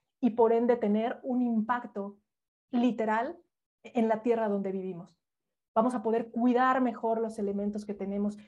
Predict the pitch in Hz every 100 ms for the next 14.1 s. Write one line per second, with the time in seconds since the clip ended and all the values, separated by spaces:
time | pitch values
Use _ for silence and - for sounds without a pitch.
0 | _ 214 208 240 233 208 208 208 190 190
1 | - - _ _ _ - 190 233 254 240
2 | 233 202 190 190 185 180 175 - 208 254
3 | 247 - 247 247 - 208 - 196 190 208
4 | 214 214 254 269 - 247 247 247 254 247
5 | 220 202 208 - 233 202 190 - _ _
6 | - 214 247 254 240 226 240 226 202 202
7 | - _ - 196 196 - _ _ 214 202
8 | 202 202 196 240 240 220 214 220 247 240
9 | 226 214 208 208 240 247 240 262 285 269
10 | 214 196 208 220 220 220 214 233 233 214
11 | 208 226 220 220 208 214 220 214 214 208
12 | 208 202 214 208 233 208 214 233 233 -
13 | 269 277 - 220 214 190 185 - 190 180
14 | 170